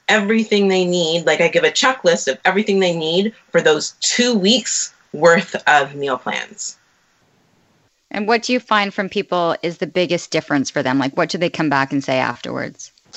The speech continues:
Speaker 1: Um, most people didn't realize or don't realize that they can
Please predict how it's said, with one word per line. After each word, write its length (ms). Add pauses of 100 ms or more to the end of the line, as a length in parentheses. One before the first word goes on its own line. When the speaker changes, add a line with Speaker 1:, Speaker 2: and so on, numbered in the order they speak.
(580)
Speaker 1:
Um, 300 (540)
most 480
people 420 (1120)
didn't 380
realize 640
or 120
don't 360
realize 680 (220)
that 260 (1000)
they 340
can 220